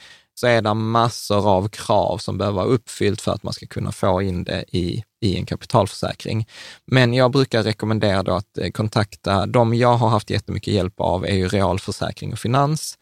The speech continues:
där det är en som heter, en finansiell rådgivare som heter Rickard Nylund, som har hjälpt oss i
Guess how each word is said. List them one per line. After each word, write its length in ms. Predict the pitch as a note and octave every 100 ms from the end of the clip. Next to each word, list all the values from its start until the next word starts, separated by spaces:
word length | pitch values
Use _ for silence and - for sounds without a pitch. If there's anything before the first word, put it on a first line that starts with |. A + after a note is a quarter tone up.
| _ _ _
där 180 | A2+ G#2+
det 80 | G2+
är 80 | F#2+
en 120 | F2+
som 120 | G2
heter, 260 | G2 - F2
en 160 | F#2+
finansiell 400 | F#2+ G2 F#2 F#2+
rådgivare 360 | F#2+ F#2 F#2 E2+
som 100 | E2+
heter 180 | - F#2
Rickard 260 | F#2 -
Nylund, 720 | B2 A2+ B2+ A#2+ F#2+ - A#2+ A#2 _ _ -
som 240 | - G#2
har 80 | G2+
hjälpt 420 | G#2 F#2+ F#2 -
oss 260 | F#2+ G2+
i 40 | -